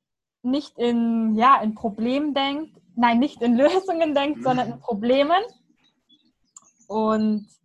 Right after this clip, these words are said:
Speaker 1: ja, ein Mensch, der sich selber nicht mag und im Endeffekt sein Leben auch nicht mag. Ja.
Speaker 2: Ja, mega. Ja, mega schön, dass, dass es auch für dich so ist. Und erstmal, Leute, ihr könnt auch,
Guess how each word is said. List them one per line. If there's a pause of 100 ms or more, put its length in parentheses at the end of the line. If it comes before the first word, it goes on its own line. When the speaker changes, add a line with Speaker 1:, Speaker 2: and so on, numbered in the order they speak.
(1160)
Speaker 1:
ja, (240)
ein
Mensch,
der
sich (400)
selber
nicht
mag
und (1200)
im
Endeffekt
sein
Leben
auch
nicht
mag. (1200)
Ja.
Speaker 2:
Ja,
mega. (220)
Ja,
mega
schön, (160)
dass, (100)
dass
es
auch
für
dich
so
ist. (220)
Und
erstmal,
Leute,
ihr
könnt
auch,